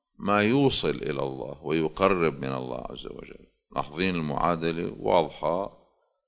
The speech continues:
بناءً للثوابت. إبليس ما هو سبب خروجه وطرده من الملائكة ومن الجنة؟ التكبر. شو التكبر؟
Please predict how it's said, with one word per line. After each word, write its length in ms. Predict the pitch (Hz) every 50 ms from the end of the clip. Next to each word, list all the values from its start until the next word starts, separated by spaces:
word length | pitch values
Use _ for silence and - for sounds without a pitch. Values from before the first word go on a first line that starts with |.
| _ _ _ -
بناءً 440 | - 85 92 101 107 98 90 98
للثوابت. 2000 | 104 104 98 98 101 104 104 107 107 104 104 107 110 104 95 92 98 98 - - - 73 - - - - - - - - - - - 101 104 110 120 113 92 73 67 65 - - - - _ _ _ _ _ _ _ _ _ _ _ - - - _ _ _ _ _ _ _ _ _ _ _ _ _ -
إبليس 540 | 98 90 87 101 107 123 127 127 - 113
ما 120 | 120 123 127
هو 220 | 135 127 127 123
سبب 340 | 113 - 131 120 120 117 110
خروجه 840 | 98 - - 107 107 110 110 104 98 98 95 98 95 98 95 90 - - - - _ _ _ _ _ _ _ _ _ _ _ _ _ _ _ _ _ _ _ _ _
وطرده 960 | - 82 85 - - 95 95 95 82 82 87 87 87 87 85 85 82 82 - - - - - _ _ _ _ _ _ _ _ _ _ _ _ _ _ _ _ _ _ _ _
من 180 | - 82 82 82
الملائكة 840 | 80 78 73 73 78 80 87 92 98 101 87 78 92 95 - 92
ومن 200 | 85 80 78 73
الجنة؟ 680 | 69 69 69 67 80 87 92 92 87 87 87 87 90 90 - - - _ _ _ _ _ _ _ _ _ _ -
التكبر. 580 | - _ - - - - 69 60 - - - _ _ _ _ _ _ _ _ _ _ _ _ _ _ _ _ _ _ _ _ - - _ _ _ _
شو 280 | - - 147 156 147
التكبر؟ 760 | 123 - - 92 87 - 85 82 76 76 73 73 80 82 80